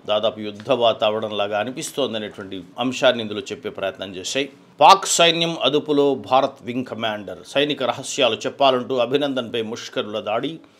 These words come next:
రక్తాలు కారేలా కొడుతున్న చలించని పైలట్ ధీరత్వం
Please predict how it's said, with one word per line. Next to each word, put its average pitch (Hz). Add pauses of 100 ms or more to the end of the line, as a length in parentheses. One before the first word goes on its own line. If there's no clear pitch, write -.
(320)
రక్తాలు 151
కారేలా 143
కొడుతున్న 123 (100)
చలించని 127
పైలట్ 110
ధీరత్వం 135